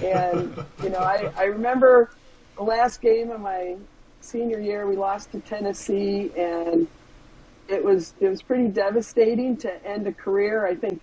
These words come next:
Speaker 1: every athlete feels that. I, I,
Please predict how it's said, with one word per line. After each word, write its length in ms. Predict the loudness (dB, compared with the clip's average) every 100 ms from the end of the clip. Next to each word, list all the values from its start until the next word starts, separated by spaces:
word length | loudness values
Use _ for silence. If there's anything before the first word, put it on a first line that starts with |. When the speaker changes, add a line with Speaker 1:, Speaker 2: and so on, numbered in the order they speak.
| -2
Speaker 1:
every 340 | 0 2 0
athlete 440 | 0 -4 -2 -2 -2
feels 320 | -6 -4 -4 -2
that. 300 | -2 0 0
I, 220 | 0 -2 _ _ -20 _ -4
I, 460 | 0 2 2 0